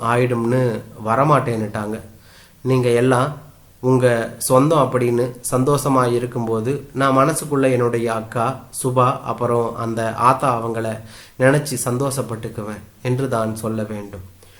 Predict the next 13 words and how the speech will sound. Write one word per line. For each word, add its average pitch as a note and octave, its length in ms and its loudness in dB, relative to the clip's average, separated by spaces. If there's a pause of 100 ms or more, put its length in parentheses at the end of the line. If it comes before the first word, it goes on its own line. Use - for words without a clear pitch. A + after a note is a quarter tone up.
(240)
மறுநாள் B2 440 4
பொழுது A#2+ 480 0
விடிந்தது. A2+ 400 -4 (180)
கண் B2+ 260 0
விழித்த A#2 340 -2
பாஸ்கரன் A2 580 -4
எதிரில் A2 540 -4
எங்கேயோ A#2 540 -2
கிளம்பி, A#2+ 320 0
கிளம்புகிற B2 680 0
மாதிரி A2+ 440 -2
அலங்காரத்துடன் A2+ 840 -2
கமலாவும் A2+ 680 -2